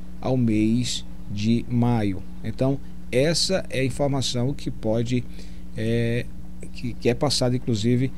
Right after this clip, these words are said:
e pode acontecer, tá? Só lembrar pra você que o calendário desse ano, você que tá ligado com a gente, vai começar no dia, é, dezesseis, tá? Dia dezesseis. Deixa eu dar uma olhadinha aqui.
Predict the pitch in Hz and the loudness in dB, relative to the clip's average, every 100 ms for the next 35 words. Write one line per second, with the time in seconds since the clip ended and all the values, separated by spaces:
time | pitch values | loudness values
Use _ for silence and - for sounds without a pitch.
0 | - - 135 127 120 117 113 131 - - | -6 -2 -2 0 2 4 4 0 -2 -6
1 | - - - 127 123 120 117 131 - 85 | -6 -6 -4 -2 0 0 2 2 2 0
2 | - 135 175 - - - - - - 180 | 0 2 2 0 -6 -8 -8 -6 2 6
3 | 165 151 139 147 175 - 190 220 190 - | 8 8 6 6 4 4 4 4 2 -6
4 | - - - - - - - - - - | -8 -8 -8 -8 -8 -8 -8 -8 -6 -2
5 | - 147 147 143 120 120 113 113 - - | 2 4 6 6 6 6 6 6 2 -4
6 | - - - - 135 135 - 180 208 220 | -6 -6 -6 2 4 6 6 6 6 2
7 | 139 131 135 127 117 104 110 110 139 127 | 2 0 0 0 0 2 2 0 2 2
8 | 143 190 - - - - - - - 127 | 2 0 -2 -6 -8 -8 -8 -8 -4 -2
9 | 127 135 127 - 113 117 107 113 110 107 | 2 4 4 4 4 4 4 4 4 4
10 | 95 - - - - 98 113 110 101 123 | -2 -6 -8 -8 -8 -6 -4 -4 -4 0
11 | 139 127 117 - 127 180 226 - - - | 2 4 4 2 2 0 0 -4 -6 -4
12 | 123 135 120 117 113 117 - 123 151 190 | -4 -2 -2 0 0 0 2 2 0 0
13 | - - - - - - - 135 127 131 | -2 -4 -6 -6 -6 -6 -6 -2 -2 0
14 | 127 104 113 117 - 151 | 0 0 0 -2 0 -2